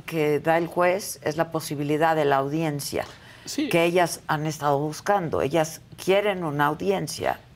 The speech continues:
Speaker 1: con la titular de la conade.
Speaker 2: No, no, no, pero la audiencia es, se da en forma privada, es decir, como, como en el juicio de amparo no se ofrecen ni testimoniales ni confesionales,
Speaker 1: No,
Speaker 2: solo son
Speaker 1: simplemente que las reciban,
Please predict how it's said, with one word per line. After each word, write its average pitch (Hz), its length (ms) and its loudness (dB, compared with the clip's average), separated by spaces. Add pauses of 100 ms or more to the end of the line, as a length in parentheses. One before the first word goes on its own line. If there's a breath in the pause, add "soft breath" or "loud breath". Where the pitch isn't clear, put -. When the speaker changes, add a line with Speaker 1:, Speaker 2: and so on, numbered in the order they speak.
(140)
Speaker 1:
con 151 180 0
la 139 160 0
titular 127 500 2
de 113 120 -2
la 69 140 0
conade. 196 240 0
Speaker 2:
No, 202 140 4
no, 196 80 4
no, 190 160 2
pero 165 140 6
la 160 100 4
audiencia 202 400 2
es, 196 120 2
se 156 240 0
da 156 100 6
en 151 80 2
forma 160 300 -2
privada, 120 500 2
es 127 80 -4
decir, 131 340 0 (220)
como, 131 340 2
como 135 260 0
en 135 60 2
el 123 60 4
juicio 202 300 0
de 180 60 2
amparo 165 280 2
no 156 100 0
se 151 120 2
ofrecen 135 360 2
ni 120 100 2
testimoniales 117 800 2
ni 110 100 -2
confesionales, 113 760 0
Speaker 1:
No, - 100 -6
Speaker 2:
solo 247 80 4
son 240 80 0
Speaker 1:
simplemente 240 440 2
que 202 100 2
las 151 220 2
reciban, 226 600 2